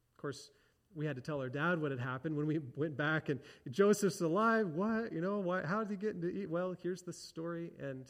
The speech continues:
he was mad, but he forgave us. And we ended up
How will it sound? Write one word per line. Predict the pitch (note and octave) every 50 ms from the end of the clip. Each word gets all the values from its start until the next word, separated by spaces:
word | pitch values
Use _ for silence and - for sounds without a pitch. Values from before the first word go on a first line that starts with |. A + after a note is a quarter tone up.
| - - _ _ _ _
he | E3+ G3 G#3+
was | A3 F3 G3+
mad, | G#3 G3 G3 G3 G3 G3 G3+ G3 F3 D#3+
but | D#3 E3 D#3 D3 C#3 - - B2+ C3 D3 B2+
he | D3 C#3+
forgave | - - C3 C3+ D#3 E3 D#3 D#3
us. | D#3+ D3+ D3 - - - - - -
And | D3 C3+ C3 B2 A#2+ A#2 A#2 - - _ _ _ _ _ _ -
we | D3 D#3+ F#3
ended | G#3 G#3+ G3+ G3
up | F3+ - - - -